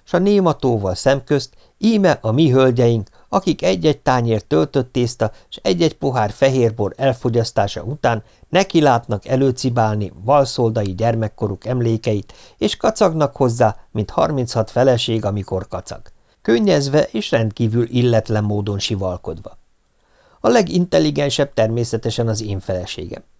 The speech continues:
Már alkatilag hajlamos a féktelen viháncolásra, s ha ehhez hozzáadnak még egy házassági évfordulót, egy pohár fehér bort és két gyerekkori barátnőt, akkor aztán kész a kocsi. Szabad szemmel is látni lehetett az apró kerekeket, amelyek szélsebesen pörögtek az agyában.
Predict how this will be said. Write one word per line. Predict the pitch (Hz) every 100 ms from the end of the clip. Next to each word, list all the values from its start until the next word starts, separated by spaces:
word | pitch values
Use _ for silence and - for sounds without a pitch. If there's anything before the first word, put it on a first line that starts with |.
| _
Már | - 185 185
alkatilag | 185 147 120 123 127 123 120
hajlamos | - 113 120 113 113
a | -
féktelen | 117 127 113 - 113 113
viháncolásra, | 117 110 107 - 104 101 - 113 - _ _
s | -
ha | - 160
ehhez | 165 123 -
hozzáadnak | 190 180 175 160 151 151 -
még | 120 123
egy | 107
házassági | 135 139 127 117 101 95 92
évfordulót, | 143 151 156 139 135 131 127 - - -
egy | -
pohár | - 143 135 107
fehér | - 135 135 127
bort | 131 135 123
és | 139 127
két | - 139 107
gyerekkori | 131 120 - 110 95
barátnőt, | 104 147 143 127 117 110 _ - -
akkor | 226 202 - 135
aztán | 113 - 101 -
kész | 98 90
a | 92
kocsi. | - 90 - _ _ _ _ _ _ _ _ _ _ _
Szabad | - 254 190 -
szemmel | 165 165 151
is | 147 -
látni | 131 135 135
lehetett | 135 123 123 120 -
az | 113
apró | 117 - 117
kerekeket, | - 113 110 117 113 104 -
amelyek | 151 147 139 127
szélsebesen | - 156 143 - 117 107 107 104
pörögtek | 113 104 - 95 -
az | 95
agyában. | 90 85 82 87